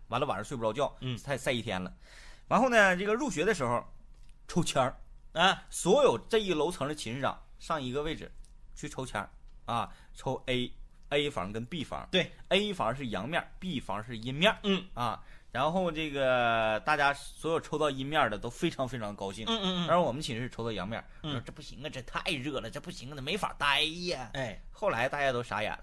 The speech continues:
Speaker 1: 到冬天的时候，那阴面儿
Speaker 2: 阴面儿冷。
Speaker 1: 老冷了。那个窗户啊，那接那个冰瘤子，呃，还反潮。说当时那个寝室住，住宿条件呢，要稍微，稍微差一点啊，
Speaker 2: 嗯，
Speaker 1: 跟现在没法比。
Speaker 2: 嗯，嗯。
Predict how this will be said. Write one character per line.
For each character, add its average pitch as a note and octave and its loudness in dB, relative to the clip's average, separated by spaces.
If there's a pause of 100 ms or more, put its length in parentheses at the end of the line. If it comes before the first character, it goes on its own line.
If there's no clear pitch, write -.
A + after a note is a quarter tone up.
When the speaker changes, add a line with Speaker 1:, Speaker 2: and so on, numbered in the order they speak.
(420)
Speaker 1:
到 E3+ 4
冬 E3 0
天 A2 -2
的 F#2 -4
时 - -12
候， - -14
那 F#3+ 8
阴 A2+ -2
面 - -2
儿 C3 -2
Speaker 2:
阴 D3+ 4
面 D#3 8
儿 C#3+ 6
冷。 C3+ 6 (300)
Speaker 1:
老 E3+ 12
冷 G3 12
了。 G#2 8 (400)
那 A#3 2
个 A#3 8
窗 G#3 12
户 A3 2
啊， D3+ 8
那 E3 2
接 E3+ -4
那 E3+ -4
个 D#3+ -6
冰 E3 -6
瘤 B2 -2
子， D3 2 (240)
呃， C#3+ 2
还 F3+ 2
反 A2 0
潮。 A#2 0 (120)
说 C#3 -8
当 D#3 2
时 B2 -8
那 C#3+ -6
个 C#3 -6
寝 F#2 -8
室 C3 -6
住， A#2+ -6 (360)
住 D#3+ -8
宿 C#3+ -6
条 A2 -2
件 D3 0
呢， F#2 -8
要 A#2 -4
稍 - -6
微， C3+ -4
稍 C#3 -6
微 C#3+ -4
差 D#3+ 4
一 A2+ -2
点 F#2 -6
啊， - -14
Speaker 2:
嗯， F#3 2
Speaker 1:
跟 B2 -4
现 D#3+ -4
在 E3 4
没 A#2 0
法 D3+ 4
比。 F2+ -8
Speaker 2:
嗯， - -12
嗯。 - -16